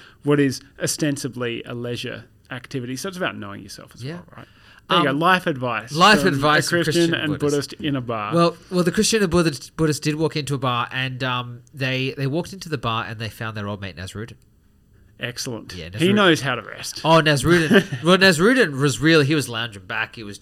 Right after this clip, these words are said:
Speaker 2: uh, sipping on a cocktail. He was, you know, and, and they went to Nasrudin and, you know, they, you know, they're like, "Hey,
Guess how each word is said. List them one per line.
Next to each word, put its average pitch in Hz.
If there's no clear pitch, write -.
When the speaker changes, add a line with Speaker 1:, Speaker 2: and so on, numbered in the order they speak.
Speaker 2:
uh, 95
sipping -
on 98
a 98
cocktail. 113
He 110
was, 110
you 120
know, 101
and, 165
and 147
they 151
went 170
to 165
Nasrudin 156
and, 160
you 143
know, 127
they, 135
you 139
know, 92
they're 101
like, 101
"Hey, 107